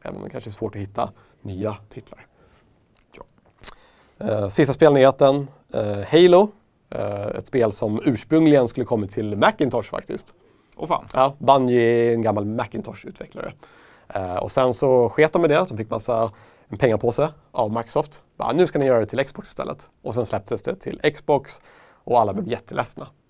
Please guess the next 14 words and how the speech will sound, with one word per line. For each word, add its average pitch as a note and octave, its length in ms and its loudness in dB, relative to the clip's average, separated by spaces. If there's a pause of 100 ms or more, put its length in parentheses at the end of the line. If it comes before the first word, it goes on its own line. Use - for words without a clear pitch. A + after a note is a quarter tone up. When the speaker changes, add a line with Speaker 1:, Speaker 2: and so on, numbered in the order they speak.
(360)
Speaker 1:
Skulle A#2 200 -6
till A2+ 140 0
och G2 60 -2
med, G#2 140 -2
jag, A#2+ 140 0 (220)
det B2+ 120 -4
skulle A2 180 -2
komma A2+ 140 2
till G#2 100 -10
P A2+ 180 2
C A2+ 100 -4
samtidigt G2+ 320 -2
som G2+ 100 -10
Mac. G#2 100 -8